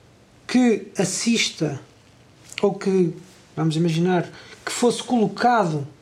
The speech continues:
no meio de um ensemble de música contemporânea, ia ter uma percepção completamente diferente do público que ouve um pouco aqui e ali de música contemporânea e não tem, eh, qualquer tipo de envolvimento, não é? Eh, nessa, nessa experiência. E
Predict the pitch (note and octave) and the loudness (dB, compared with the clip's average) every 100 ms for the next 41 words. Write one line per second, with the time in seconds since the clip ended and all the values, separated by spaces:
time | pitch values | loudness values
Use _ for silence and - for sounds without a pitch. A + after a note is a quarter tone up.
0 | - - - G3 G3+ A#3 A#3 F#3+ E3 F#3+ | -20 -20 -4 0 2 4 4 2 2 2
1 | G3+ F#3+ - G#3+ G3+ E3 D3+ F3 D#3+ D#3+ | 2 0 0 0 2 0 0 0 0 -2
2 | D#3 D3+ C#3+ D3 E3 G3 G3+ G#3+ G#3 F#3+ | -2 -4 -4 -2 2 2 2 0 -2 -2
3 | G3 F3+ F#3 F3+ F#3 E3 D#3+ G3 G#3+ - | -2 0 0 0 0 -2 0 -2 -2 -12
4 | - - - G3+ G#3+ G#3+ A3 B3+ B3+ - | -16 -6 -2 0 2 2 0 -4 -8 -20
5 | - - A#3+ A#3 A3+ - - - - - | -20 -2 2 2 0 -6 -20 -20 -20 -20
6 | - - - A#3+ A#3 E3+ C#3+ - - - | -20 -20 0 2 2 -2 -6 -12 -20 -20
7 | - - - - F3 D#3+ A3+ A3 G3 E3+ | -20 -20 -20 -8 -6 0 2 2 -2 0
8 | A#3 G#3 F#3+ A3+ A#3 G#3 G#3 G3 F#3+ G3+ | 2 2 2 2 2 2 0 0 0 2
9 | G#3+ A#3+ A#3+ A#3 G#3+ A3 B3+ G3+ D#3 - | 2 2 2 2 2 0 2 2 0 -6
10 | - - - - G3 F3+ G#3 G3+ A3+ A3+ | -20 -20 -20 -12 -6 0 0 2 0 0
11 | G3+ A3 A#3 A3 G#3 G3 B3+ G#3+ F3 A#3+ | 2 2 4 2 2 2 0 0 0 -2
12 | - - - - F#3+ F3+ G#3 G#3+ G#3 G#3+ | -12 -20 -20 -4 0 2 2 2 0 2
13 | - - G3+ E3 C#3+ - - - - - | 0 0 2 2 0 -6 -12 -18 -20 -20
14 | - _ _ _ _ _ - - A#3 G#3 | -20 _ _ _ _ _ -20 0 2 4
15 | F#3 | 0